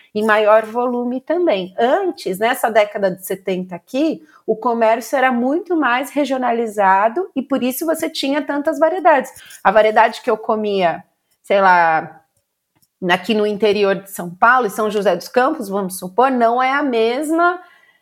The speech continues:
se eu, se eu tô no Cariri, lá no Nordeste. Vão ser variedades totalmente diferentes e inacessíveis de um lugar pro outro. É justamente essa centralização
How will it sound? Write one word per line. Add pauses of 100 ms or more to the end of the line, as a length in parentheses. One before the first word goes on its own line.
(280)
se
eu,
se
eu
tô
no
Cariri, (480)
lá
no
Nordeste.
Vão
ser
variedades
totalmente
diferentes
e
inacessíveis
de
um
lugar
pro
outro.
É
justamente
essa
centralização